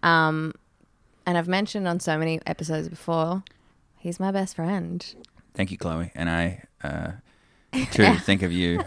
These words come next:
Speaker 2: <laughs> as my best friend.
Speaker 1: I thought you were gonna say, "And I am your best friend."
Speaker 2: Yes.
Speaker 1: <laughs>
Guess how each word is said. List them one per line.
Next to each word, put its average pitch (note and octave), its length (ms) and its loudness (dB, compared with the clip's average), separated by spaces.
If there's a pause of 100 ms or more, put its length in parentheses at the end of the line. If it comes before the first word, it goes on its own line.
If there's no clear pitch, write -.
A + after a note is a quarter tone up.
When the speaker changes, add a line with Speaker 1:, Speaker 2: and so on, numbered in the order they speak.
(120)
Speaker 2:
<laughs> G2+ 120 -6
as G#3+ 300 0
my A2+ 120 0
best - 260 0
friend. G2 320 2 (260)
Speaker 1:
I F4 60 8
thought D#4+ 80 8
you C4+ 80 8
were C#4 60 2
gonna D#4 180 2
say, D4+ 220 6
"And G#3+ 180 4
I A3 220 10
am A3+ 360 8
your E3+ 140 6
best F3+ 320 4
friend." D#4+ 800 8 (120)
Speaker 2:
Yes. C4 380 6 (340)
Speaker 1:
<laughs> F4+ 540 2